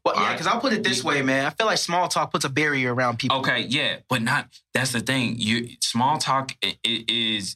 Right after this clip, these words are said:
Speaker 2: is good. It's, well, deeper talk is not good for everybody. Like,
Speaker 1: Yeah, you're right.
Speaker 2: you don't need to know everything about certain people. Some people wanna withhold. Like, I like to be transparent with my viewers and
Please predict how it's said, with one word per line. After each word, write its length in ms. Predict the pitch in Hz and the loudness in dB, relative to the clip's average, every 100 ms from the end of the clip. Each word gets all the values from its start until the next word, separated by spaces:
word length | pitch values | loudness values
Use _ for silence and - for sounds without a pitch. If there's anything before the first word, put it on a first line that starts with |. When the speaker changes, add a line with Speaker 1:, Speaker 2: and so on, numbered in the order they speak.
| - | -4
Speaker 2:
is 160 | 110 | -4
good. 480 | 95 120 120 120 - | -2 -2 0 -2 -2
It's, 280 | 107 107 - | -4 -4 -4
well, 220 | 110 110 | 0 0
deeper 520 | 98 131 139 156 113 - - | 0 -2 0 -2 -2 -4 -2
talk 260 | 123 123 | 0 0
is 60 | 117 | -2
not 200 | 113 113 | -2 0
good 140 | 117 | -2
for 120 | 110 107 | -2 0
everybody. 480 | 117 95 87 85 | 0 0 0 0
Like, 180 | 76 95 | -2 -2
Speaker 1:
Yeah, 60 | 320 | -2
you're 100 | 330 285 | -2 0
right. 80 | 180 | 2
Speaker 2:
you 60 | |
don't 100 | 240 | 2
need 120 | 208 185 | 0 0
to 80 | 160 | 0
know 220 | 139 131 | 0 0
everything 440 | 123 127 120 120 | -2 -2 -2 0
about 360 | 113 110 110 - _ | 2 2 0 -4 _
certain 260 | - 127 117 | -2 0 0
people. 200 | 127 113 | 0 0
Some 200 | 127 160 | 0 0
people 220 | 180 147 | 0 2
wanna 300 | 143 131 117 | 2 2 0
withhold. 360 | 107 120 135 127 | -2 0 0 2
Like, 240 | 107 98 - - - | 0 0 -6 -10 -2
I 220 | 113 147 | 0 0
like 220 | 156 135 131 | 0 0 0
to 80 | |
be 120 | 113 113 | -2 0
transparent 600 | 117 120 117 120 117 107 | 0 -2 -2 0 0 2
with 60 | |
my 180 | 104 95 | 2 0
viewers 640 | 90 110 117 113 117 110 - | 0 0 2 2 2 0 -2
and 380 | 104 98 95 | -2 -2 -4